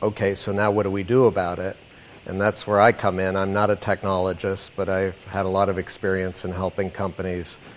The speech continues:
adapt to the changes that are occurring.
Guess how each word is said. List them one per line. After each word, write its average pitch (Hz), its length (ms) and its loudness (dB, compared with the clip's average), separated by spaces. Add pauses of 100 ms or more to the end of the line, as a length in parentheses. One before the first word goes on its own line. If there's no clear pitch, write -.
(440)
adapt 92 500 2
to 92 100 -2
the 87 140 -2
changes 92 580 0
that 92 140 0
are 87 140 0
occurring. 85 500 -2